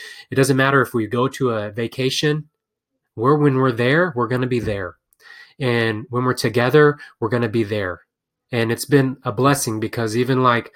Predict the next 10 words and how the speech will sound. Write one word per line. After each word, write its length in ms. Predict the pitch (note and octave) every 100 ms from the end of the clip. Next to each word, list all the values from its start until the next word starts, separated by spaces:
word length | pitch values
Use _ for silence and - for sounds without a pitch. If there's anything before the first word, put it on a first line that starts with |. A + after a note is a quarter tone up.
| - -
six 340 | - D3 C#3+
months 240 | D3 C#3 C3
ago, 240 | A#2 A2+
I'll 200 | A2 C#3
be 340 | A#2+ A2 G2+
transparent, 720 | - - A#2 G#2 B2+ B2+ G#2
we 120 | G#2+ C#3
weren't 300 | D3 C3+ A2
good. 320 | A#2+ E3 A2
Like, 300 | G#2 G2+